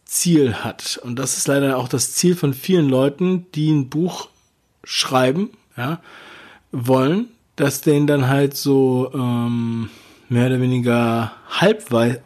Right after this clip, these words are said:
Wahrheiten oder Halbweisheiten gesagt werden, sodass sie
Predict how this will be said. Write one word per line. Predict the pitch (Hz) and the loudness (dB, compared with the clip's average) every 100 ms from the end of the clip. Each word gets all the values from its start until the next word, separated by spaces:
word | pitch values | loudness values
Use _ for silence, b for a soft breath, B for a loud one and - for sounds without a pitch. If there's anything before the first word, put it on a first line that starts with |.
| - | -8
Wahrheiten | 123 120 120 117 113 123 120 120 123 123 143 | -6 -4 -4 -2 0 0 0 -2 -2 -4 -4
oder | 127 110 | -4 0
Halbweisheiten | 147 175 - 123 143 170 - 117 117 139 202 | 0 0 -4 -2 0 0 0 -2 -2 -4 -4
gesagt | - 113 120 139 - 117 | -4 0 0 0 -2 -2
werden, | 123 170 - - _ B B B B B B B B B | 0 0 -4 -8 _ B B B B B B B B B
sodass | - 151 151 | 0 2 2
sie | 147 | -2